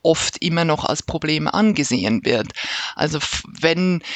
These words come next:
wenn wir mit, mit Kunden reden, die dann halt sagen, "Hm, eine dreißigjährige Frau in der Position einzustellen, so, so gerne, wie ich es auch möchte, und dann ist sie weg." In Deutschland, ähm, ist, äh, Mutterschaftsurlaub ja noch länger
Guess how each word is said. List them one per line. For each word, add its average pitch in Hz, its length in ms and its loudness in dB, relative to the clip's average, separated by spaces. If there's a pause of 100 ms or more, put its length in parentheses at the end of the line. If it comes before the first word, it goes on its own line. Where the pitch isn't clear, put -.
(200)
wenn 170 320 2
wir 175 160 4
mit, 165 360 -2
mit 165 240 -4
Kunden 180 400 0
reden, 185 420 2
die 175 100 -4
dann 160 320 0
halt 160 240 0
sagen, 160 320 2
"Hm, 175 160 2
eine 175 140 4
dreißigjährige 160 880 0
Frau 165 400 2
in 170 100 2
der 165 140 0
Position 170 640 2
einzustellen, 170 920 2
so, 165 120 2
so 156 160 -2
gerne, 185 360 0
wie 180 60 -4
ich 165 80 -4
es - 80 -2
auch 156 140 2
möchte, 170 380 0
und 160 120 -4
dann 160 120 2
ist - 240 -2
sie 165 120 -2
weg." 156 280 0 (640)
In 190 120 4
Deutschland, 190 720 4
ähm, 180 240 2
ist, - 320 0
äh, - 160 2
Mutterschaftsurlaub 190 960 4
ja 170 140 2
noch 165 200 2
länger 214 480 4